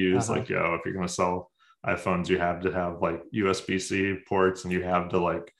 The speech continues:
Speaker 1: make them compatible with non,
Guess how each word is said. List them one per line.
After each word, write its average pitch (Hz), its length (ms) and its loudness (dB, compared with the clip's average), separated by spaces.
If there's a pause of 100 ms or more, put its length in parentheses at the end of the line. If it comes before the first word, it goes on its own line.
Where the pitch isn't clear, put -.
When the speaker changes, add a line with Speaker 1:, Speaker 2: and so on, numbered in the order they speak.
(260)
Speaker 1:
make 92 320 0 (140)
them 95 180 0
compatible 92 640 4
with 85 240 -4
non, 87 600 -2